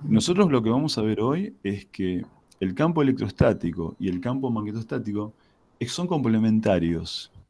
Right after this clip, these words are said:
¿Por qué son complementarios? Porque uno tiene que el rotor es cero, decimos que es irrotacional, el campo eléctrico. Y otro tiene que el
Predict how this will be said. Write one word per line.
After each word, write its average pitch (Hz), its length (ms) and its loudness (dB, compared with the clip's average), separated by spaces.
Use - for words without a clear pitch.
¿Por 131 180 4
qué 135 160 6
son 95 180 0
complementarios? 87 580 0
Porque 117 480 4
uno 202 320 6
tiene 135 320 4
que 110 140 0
el 110 80 0
rotor 110 360 0
es - 180 2
cero, 82 340 -2
decimos 123 360 2
que 110 80 0
es - 100 -2
irrotacional, 85 840 -4
el 87 140 -2
campo 92 240 2
eléctrico. - 540 -4
Y 117 160 6
otro 196 580 6
tiene 131 240 4
que 117 120 4
el 110 220 4